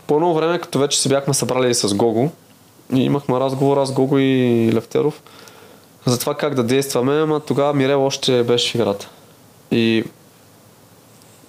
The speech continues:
той каза, добре, сега правим така, обаче стъпка по стъпка. Намек ние се разбрахме за тази седмица, какво да правим, ако отивам на съвет.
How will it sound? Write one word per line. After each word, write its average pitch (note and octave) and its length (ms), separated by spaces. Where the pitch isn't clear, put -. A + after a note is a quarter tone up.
той C#3+ 180
каза, D3+ 460
добре, C3 380
сега B2 640
правим A#2 380
така, D3+ 520
обаче D#3 440
стъпка - 360
по C3 140
стъпка. - 540
Намек G3+ 280
ние G#3 140
се F3 140
разбрахме G3 420
за A3+ 240
тази F#3+ 280
седмица, B2 280
какво - 160
да B2 140
правим, F#3+ 220
ако D3+ 120
отивам C3+ 260
на A2+ 80
съвет. G2 460